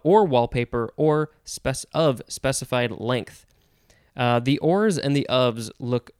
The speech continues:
very similar from this distance. Maybe I should get closer. Number four, a metal rod or pin for fastening objects together that usually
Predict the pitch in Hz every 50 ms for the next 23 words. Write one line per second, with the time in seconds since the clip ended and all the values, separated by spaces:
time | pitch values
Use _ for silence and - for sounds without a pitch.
0 | _ - 127 117 117 131 131 127 131 123 - - 131 123 120 113 113 107 107 107
1 | 104 107 - _ _ _ _ _ _ _ _ _ _ _ _ _ _ - - -
2 | 127 120 117 113 113 117 113 - - 151 120 127 120 - - 113 113 - - -
3 | - - - - - - _ _ _ _ _ _ _ _ _ - 135 143 151 147
4 | 147 139 - 139 143 147 - - 123 - - - - - - _ _ _ - -
5 | - - - - - - _ _ - 143 156 170 160 160 147 - 180 175 160 131
6 | 104 110 - - _ - 147 160 156 151 165 180 180 185 170 139 135 156 156 151
7 | 147 - - 147 151 135 - - 151 160 156 147 147 143 139 - _ _ _ _
8 | _ _ - 143 143 139 139 127 - - - - - 156 165 170 - - 151 147
9 | 151 143 - 127 135 139 135 127 135 127 - - - - 117 123 131 127 131 131
10 | 123 117 120 110 78 85 127 160 208 214 180 160 175 180 180 180 175